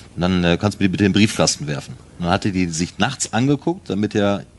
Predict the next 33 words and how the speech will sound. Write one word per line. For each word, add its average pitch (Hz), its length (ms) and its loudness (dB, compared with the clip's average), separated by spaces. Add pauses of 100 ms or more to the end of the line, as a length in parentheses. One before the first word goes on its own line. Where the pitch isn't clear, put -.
(120)
am 95 140 -2
nächsten 120 300 0
Tag 110 240 0
jeden 117 220 2
Japaner 117 440 0
kannte 127 480 -2
und 98 380 -4
jeden 110 460 2
aus 101 200 -4
Honduras. 117 560 2 (320)
Also 101 160 0
daran 104 260 2
sieht 110 200 -2
man, 110 160 2
dass 98 160 2
er 104 80 4
das 90 180 0
einfach 95 300 -2
komplett 85 380 -4
lebt. 82 300 0 (160)
Der, 82 160 -4
der 85 400 0 (400)
ist 85 160 -2
so 107 160 2
positiv 107 560 0
wahnsinnig 95 520 0
und 82 300 -2 (360)
so 80 180 0
wird 95 120 2
er 87 80 2
auch 82 80 -2
sein 87 340 2
als, 82 500 -6